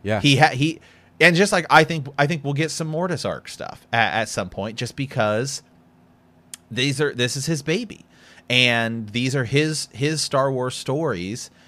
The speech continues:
Speaker 2: and he's gonna, he's gonna continue 'em 'cause we're not continuing with Rebels. So unless they have some other plan to, you know, kinda, to ki-, to kinda get that, get, get, you know, get, get that going,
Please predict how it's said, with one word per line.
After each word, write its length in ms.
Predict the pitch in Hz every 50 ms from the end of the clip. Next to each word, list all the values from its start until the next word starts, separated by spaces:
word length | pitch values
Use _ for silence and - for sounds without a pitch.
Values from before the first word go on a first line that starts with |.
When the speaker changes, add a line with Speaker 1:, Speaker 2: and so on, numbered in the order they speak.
| - - -
Speaker 2:
and 240 | 107 107 107 104
he's 380 | 95 - 120 117 120 120 110 117
gonna, 260 | 120 117 113 113 107
he's 220 | 98 113 123 117 127
gonna 120 | 120 113
continue 320 | 110 107 98 139 147 143
'em 60 | 120 104
'cause 140 | 117 95
we're 80 | 101 98
not 240 | 104 113 139 - -
continuing 500 | 127 107 - 113 107 107 104 101 101 101
with 160 | 95 92 92
Rebels. 560 | 98 107 135 131 85 80 80 107 - - - _ _ - _ -
So 140 | - 101 95
unless 200 | 95 110 120 -
they 120 | - 120
have 160 | 123 120 110
some 240 | - - 123 113 113
other 200 | 110 113 117 110
plan 600 | - - - 110 110 113 113 113 113 117 113 107
to, 420 | - 110 104 101 101 98 95 95 - _ _ _ _ _ _ _ -
you 140 | 107 107
know, 120 | 107 107 110
kinda, 720 | 110 - 110 107 107 107 104 104 101 101 98 98 - - -
to 100 | - 113
ki-, 220 | - - 117 - - -
to 100 | - 113
kinda 240 | 98 107 104 101 98
get 220 | - 110 95 - -
that, 320 | 101 98 98 98 95 - _ _ _ _ -
get, 200 | 92 110 107 - _ - 104
get, 140 | 107 101 - _ _ _ _ -
you 120 | 107 98
know, 180 | 92 92 101 98 - -
get, 200 | - 101 - _
get 160 | - 117 -
that 160 | - 113 110
going, 240 | - 139 143 131 120